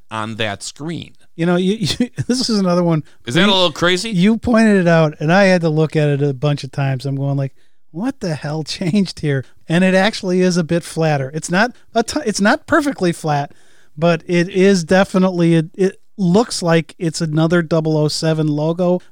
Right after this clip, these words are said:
Speaker 2: or a different perspective or lighting or something on it.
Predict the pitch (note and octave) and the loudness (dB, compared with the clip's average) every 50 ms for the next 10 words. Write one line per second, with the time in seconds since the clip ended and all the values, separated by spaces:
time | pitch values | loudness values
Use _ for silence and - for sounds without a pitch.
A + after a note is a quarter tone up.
0 | - - - - D#3 D#3 D#3 D#3+ D#3 D3+ D3 C#3 - - - D3+ D3 D3 - D3+ | -20 -18 -8 -2 0 2 2 2 2 0 -2 -4 -8 -12 -12 -10 -10 -8 -8 -8
1 | C#3+ - - C3+ - - - D#3+ E3 - - E3+ D#3+ D3+ C#3+ C3+ C3 C3 C3+ D3 | -8 -6 -8 -8 -6 -4 -2 -2 -2 -2 -2 -2 -2 -2 -2 -2 -2 -2 0 2
2 | E3 E3+ E3+ E3 E3 D#3 C#3 C#3 - - - F3+ F3 E3 - D3 C#3+ C#3 C3 B2+ | 4 4 4 4 2 0 -2 -2 -4 -2 0 0 0 -2 -4 -4 -4 -2 -2 -2
3 | B2+ B2+ C3 - | -2 -4 -6 -8